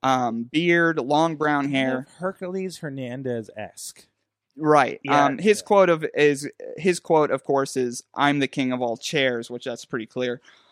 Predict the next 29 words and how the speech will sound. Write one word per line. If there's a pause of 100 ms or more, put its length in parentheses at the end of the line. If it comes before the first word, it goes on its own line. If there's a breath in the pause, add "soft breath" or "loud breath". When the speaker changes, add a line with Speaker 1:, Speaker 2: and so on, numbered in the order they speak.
(180 soft breath)
Speaker 1:
Um, (520)
here's
one. (100)
Here's
one.
This
is
also
holographic.
This
is
young
talent. (540)
Um, (200)
this
is
Crazy
Boy
Jones.
Uh,
ninety
hit
power.
He's
a
tweener. (680)
Um,
this
is,